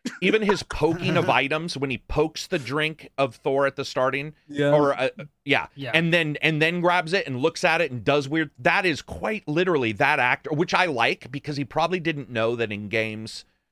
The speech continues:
Speaker 2: that's gonna translate as much. He might have actually done less because this is his first game, but I loved it.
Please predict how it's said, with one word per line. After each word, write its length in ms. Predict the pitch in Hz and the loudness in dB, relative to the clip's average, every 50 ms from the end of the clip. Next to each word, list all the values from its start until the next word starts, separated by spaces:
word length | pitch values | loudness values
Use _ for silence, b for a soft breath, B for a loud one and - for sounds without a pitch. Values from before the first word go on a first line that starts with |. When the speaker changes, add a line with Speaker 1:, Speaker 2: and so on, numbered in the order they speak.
| _ _ - | _ _ -2
Speaker 2:
that's 160 | 131 120 - - | 0 0 0 -2
gonna 200 | - 131 110 101 | -4 -4 -4 -6
translate 540 | - - 123 110 107 101 - 104 92 80 | -4 -4 -4 -2 -4 -4 -4 -6 -6 -6
as 120 | 80 80 - | -6 -10 -12
much. 240 | 90 82 - - - | -12 -12 -12 -12 -12
He 120 | - 131 | -8 -6
might 400 | 131 127 127 131 147 147 160 170 | -6 -4 -2 0 0 2 2 2
have 140 | 156 127 104 | 0 2 2
actually 460 | 110 107 113 139 135 - 123 113 104 | 2 2 2 0 -4 -8 -8 -6 -6
done 240 | 95 85 110 104 101 | -2 -2 -2 -2 -2
less 400 | 92 92 113 113 90 - - - | -2 -2 0 0 0 -2 -6 -10
because 260 | - - 98 - 110 | -12 -12 -10 -10 -10
this 100 | 98 101 95 | -12 -12 -12
is 40 | 95 | -12
his 140 | 98 87 | -14 -14
first 280 | - - 107 104 - - | -10 -8 -8 -8 -8 -6
game, 300 | - 98 98 98 85 85 B B B B B | -6 -4 -4 -4 -6 -10 B B B B B
but 100 | 151 151 | 2 2
I 80 | 156 | 2
loved 260 | 160 139 131 139 98 - | 2 2 0 0 0 -4
it. 100 | 73 | -12